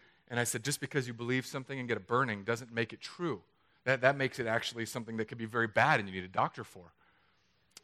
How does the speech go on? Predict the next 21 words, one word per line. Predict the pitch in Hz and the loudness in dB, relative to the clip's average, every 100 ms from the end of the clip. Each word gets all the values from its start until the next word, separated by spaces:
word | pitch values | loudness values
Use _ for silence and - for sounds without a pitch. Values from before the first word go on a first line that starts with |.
| _ - | _ 0
But | 107 - _ _ _ _ | 0 0 _ _ _ _
some | - 147 135 | 0 2 4
of | |
you | 117 | 4
got | 101 95 | 4 4
that, | 101 92 - _ - | 4 2 2 _ -18
you | |
sinners. | - 117 101 101 - - 117 | -4 0 2 0 -2 -8 -2
You | |
sinners. | 127 - 190 156 117 - - - - _ | 6 10 12 12 8 0 -12 -20 -20 _
Some | - 156 | 6 8
of | |
you | 156 | 12
all | 143 143 | 12 12
like, | 139 135 | 12 8
<gasps> | - - | 6 8
"Oh, | 349 240 202 | 8 8 8
okay." | 185 170 143 - - | 10 12 10 6 -2
Uh, | 175 165 - - - - | 2 2 0 -12 -8 8
and, | 170 | 10
uh, | 147 | 10